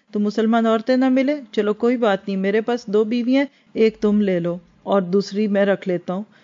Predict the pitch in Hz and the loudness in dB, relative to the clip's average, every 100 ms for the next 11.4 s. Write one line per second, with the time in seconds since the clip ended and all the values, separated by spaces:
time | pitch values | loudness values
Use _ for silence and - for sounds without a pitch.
0 | _ 240 240 277 262 262 254 247 - 262 | _ -4 -2 -2 -2 -2 -2 -4 -2 -2
1 | 269 254 233 220 226 220 214 202 214 202 | 0 0 0 0 0 0 -2 -4 -2 -2
2 | 190 185 185 180 175 170 175 _ _ - | -2 -2 -2 -4 -6 -8 -10 _ _ -2
3 | 208 208 196 185 190 - 185 175 175 180 | 0 0 0 0 -2 -2 -6 -4 -4 -4
4 | 185 175 170 - - - 202 - 196 208 | -4 -4 -8 -14 -20 -4 -4 -2 0 0
5 | 208 180 185 185 180 175 - 170 - 170 | 0 -2 -2 -4 -4 -6 -6 -8 -8 -12
6 | - _ _ _ _ - 254 269 269 277 | -14 _ _ _ _ -4 0 2 2 2
7 | 302 294 240 262 254 247 220 220 254 254 | 0 2 2 2 2 0 -4 -2 -2 -2
8 | 226 202 185 196 196 214 202 196 175 190 | -2 -2 0 -2 0 0 0 -2 -4 -6
9 | - 185 175 170 - 202 214 208 - 190 | -2 0 0 -2 -6 -6 -2 -4 -2 -2
10 | 190 208 214 190 185 185 185 170 - 185 | 0 0 0 -2 -2 -4 -6 -6 -6 -6
11 | 180 175 214 226 | -4 -4 0 0